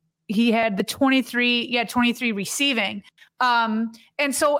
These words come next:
and so I love that from Hill, and I'm very curious. I'm not sure if he's gonna be able to get in while Hill is healthy, but I am interested in, in Keaton Mitchell. Like, what could his speed bring, right? Like, uh, just all these different elements from the rushing game.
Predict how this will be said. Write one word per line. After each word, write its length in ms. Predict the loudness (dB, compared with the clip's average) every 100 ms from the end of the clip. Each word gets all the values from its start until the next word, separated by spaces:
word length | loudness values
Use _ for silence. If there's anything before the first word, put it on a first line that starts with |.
| 0
and 140 | -2
so 140 | 2 2
I 120 | 2
love 400 | 2 2 2 0
that 200 | -2 0
from 120 | 0
Hill, 280 | 2 2 0
and 120 | 0
I'm 240 | 0 0 -2
very 360 | 0 2 2
curious. 480 | 0 0 2 2 0
I'm 100 | -2
not 200 | -2 -2
sure 260 | -4 0 0
if 80 | 2
he's 160 | 0
gonna 180 | 2 0
be 220 | 2 2
able 160 | 2 0
to 80 | 0
get 180 | -2 -2
in 300 | 0 0 2
while 400 | 2 2 0 -4 _ _
Hill 240 | 0 2 2
is 140 | 2
healthy, 400 | 0 0 0 0
but 140 | 2 0
I 220 | -2 -2 -2
am 200 | -2 0
interested 480 | 0 0 -2 -2 0
in, 200 | 2 0 -4 -20 -6
in 160 | 0 0
Keaton 340 | 0 0 4
Mitchell. 500 | 4 2 -2 -2 -2 _ _ -2
Like, 180 | 0
what 220 | 2 0 0
could 160 | 0
his 300 | 2 2 0
speed 420 | -4 -2 0 0
bring, 400 | 0 0 0 -4
right? 340 | -2 0 0 0
Like, 220 | -2 -2
uh, 140 | -2
just 240 | -2 -2 2
all 180 | 2 2
these 180 | 0 0
different 340 | -2 -2 -2
elements 420 | -2 0 0 -2 -2
from 200 | -2 0
the 80 |
rushing 400 | 0 -2 -2 -2
game. 320 | -2 -4 -6